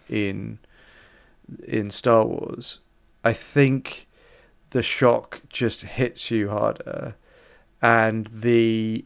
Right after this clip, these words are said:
uh, plus it's obviously, you know that it's patricide, right? You know, it, it's not,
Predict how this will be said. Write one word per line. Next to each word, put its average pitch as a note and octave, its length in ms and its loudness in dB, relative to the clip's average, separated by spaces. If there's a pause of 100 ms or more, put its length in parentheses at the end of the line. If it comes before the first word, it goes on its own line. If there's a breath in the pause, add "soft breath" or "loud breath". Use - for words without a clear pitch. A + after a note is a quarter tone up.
(140)
uh, C3+ 100 6
plus C#3+ 380 4
it's C3 140 -8
obviously, A2+ 1000 2 (480 soft breath)
you B2 260 -2
know A2+ 360 6
that G2+ 180 0
it's G#2 180 -2
patricide, A2+ 880 -8 (260)
right? G#2+ 240 -6 (120)
You A2 140 -8
know, A2 200 0
it, A2+ 180 -4
it's A#2+ 360 -2
not, A2 380 -2